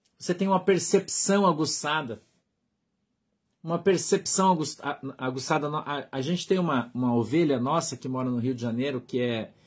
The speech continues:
que é psicóloga, e ela trabalha com neurociência, e ela dá cursos pras pessoas sobre neurociência. E ela conversando comigo, a minha ovelhinha querida, que eu gosto dela demais,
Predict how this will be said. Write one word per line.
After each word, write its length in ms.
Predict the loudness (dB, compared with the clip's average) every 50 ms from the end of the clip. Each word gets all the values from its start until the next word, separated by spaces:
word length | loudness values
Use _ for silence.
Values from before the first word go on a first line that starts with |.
| _ _ _ _ _ _ _ _ _
que 120 | -4 0 0
é 100 | 0 0
psicóloga, 800 | 0 -4 -4 -4 0 4 6 6 8 8 6 4 2 -2 -4 -6 -14 -20 -20 -20 _ -20 -20 -20 -20 -20 _ _ _ _ -2
e 80 | 2
ela 140 | 2 2 2
trabalha 360 | 2 0 0 0 0 0 0
com 140 | -2 -4 -4
neurociência, 1040 | -2 2 2 4 4 4 2 2 0 2 4 4 4 4 2 -2 -6 -8 -10 -12 -16 _ _ _ _ _ _ _ _ _ -2
e 80 | 0
ela 160 | 2 2 2
dá 180 | 0 0 -2 -4
cursos 920 | -4 -6 -4 0 2 2 2 2 0 -2 -4 -6 -8 -10 -12 -14 -16 -20 _ _ _ _ _ _ _ _ _ _ _
pras 200 | -6 -4 -4 -2
pessoas 460 | -2 -2 -2 -2 -2 0 0 0 0
sobre 260 | -2 -4 -4 -4 -4
neurociência. 880 | -4 -4 0 4 4 4 4 4 0 -2 -2 -2 -2 -2 -4 -6 -12 -16 _ _ _ _ _ _ _ _ _ _ _
E 60 | 2
ela 160 | 4 6 6
conversando 580 | 4 4 2 4 4 4 4 2 0 0 -2 -2
comigo, 500 | -4 -4 -4 -2 -2 -2 -2 -2 -4 -4 -10 _ _ _ _ _ _ _
a 80 | -8 -6
minha 240 | -6 -4 -4 -2 -2
ovelhinha 500 | 2 4 4 6 6 4 2 0 0 -2
querida, 460 | 0 -2 -2 0 2 0 0 0 -2
que 140 | -4 -4 -6
eu 140 | -6 -6 -8 -14 _ -20 -20 -12
gosto 320 | -4 0 2 2 2 2 2
dela 220 | 0 0 0 0
demais, 680 | -2 -2 -2 0 0 0 0 -2 -4 -6 -10 -14 -20